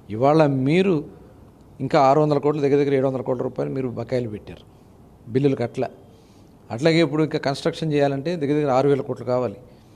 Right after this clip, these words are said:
ఇవన్నీ కూడా మీరు లోన్లు తెచ్చుకుని డైవర్ట్ చేసుకున్నారు, మీరు ఆ రోజున మీ స్వార్థానికి వాడుకున్నారు. ఇవన్నీ కూడా ప్రజలకు వివరిస్తాం. డెఫినెట్గా హండ్రెడ్ పర్సెంట్ మెడికల్ కాలేజీలు కంప్లీట్ చేస్తాం. అది ప్రభుత్వ పరంగానే చేస్తాం, ప్రైవేట్ పబ్లిక్ పార్ట్నర్‌షిప్‌తో చేస్తాం.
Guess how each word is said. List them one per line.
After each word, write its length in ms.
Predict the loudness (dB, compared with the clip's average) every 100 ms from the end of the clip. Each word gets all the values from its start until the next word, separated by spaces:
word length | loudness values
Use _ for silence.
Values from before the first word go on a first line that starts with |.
| -20 -20 -4
ఇవన్నీ 340 | 0 2 2
కూడా 180 | 2 2
మీరు 340 | 2 2 2 2
లోన్లు 320 | 2 2 2
తెచ్చుకుని 420 | 0 -2 -8 -2
డైవర్ట్ 340 | 0 0 -4
చేసుకున్నారు, 400 | -10 -12 -16 -18 -20 -20 -20 -20 -20 -10
మీరు 220 | -4 2 4
ఆ 80 |
రోజున 200 | 4 2
మీ 120 | -2 -4
స్వార్థానికి 460 | -2 -2 -2 -4
వాడుకున్నారు. 480 | -6 -8 -12 -16 -18 -20 -20 -20 -20 -16
ఇవన్నీ 200 | -10 -6
కూడా 160 | -4 -4
ప్రజలకు 360 | -4 -4 -4 -4
వివరిస్తాం. 440 | -4 -4 -6 -12 -14 -20 -20 -12 -6
డెఫినెట్గా 400 | -6 -6 -6 -4
హండ్రెడ్ 260 | -2 0 2 0
పర్సెంట్ 320 | -2 -6 -10 -16 -14 -8
మెడికల్ 280 | -4 -4 -2
కాలేజీలు 300 | -2 -2 -4 -6
కంప్లీట్ 280 | -4 -4 -2
చేస్తాం. 260 | -2 -2 -8 -10 -20 -20 -20 -20 -10
అది 120 | -2 -2 2
ప్రభుత్వ 340 | 2 4 2 2
పరంగానే 380 | 2 0 -2 -2 -2
చేస్తాం, 300 | -4 -4 -8 -10 -20 -20 -20 -8
ప్రైవేట్ 360 | 2 4 4 2 0
పబ్లిక్ 260 | 0 -4 -4
పార్ట్నర్‌షిప్‌తో 500 | -4 -4 -8 -10 -10 -10
చేస్తాం. 280 | -12 -14